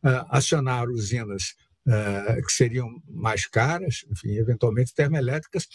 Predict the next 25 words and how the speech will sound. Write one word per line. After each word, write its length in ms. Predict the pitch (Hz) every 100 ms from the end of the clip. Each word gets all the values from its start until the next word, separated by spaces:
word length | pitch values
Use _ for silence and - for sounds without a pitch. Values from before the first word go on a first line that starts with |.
| - - -
para 120 | 139
atender 300 | 127 147 127
aquela 300 | 131 160 160
ponta, 420 | - 143 165 196 180
que 140 | 208 196 -
a 100 | 156
ponta 320 | - 190 180
deixaria 480 | 170 175 175 180 185
de 100 | 180
existir, 440 | 170 180 - 156
porque 240 | - 120 127
ela 100 | 131
seria 400 | - 131 151 151 _ -
levemente 640 | 139 151 156 139 139 147
deslocada 680 | 135 143 147 - 127 131 156
em 100 | 131
função 380 | 143 127 135 131
dessa 260 | 143 156
hora 240 | 123 131 143
a 40 |
mais 360 | 117 123 135 - _ _
de 120 | 110 120
horário 380 | 113 117 120
de 80 | 120
verão. 320 | 135 107 90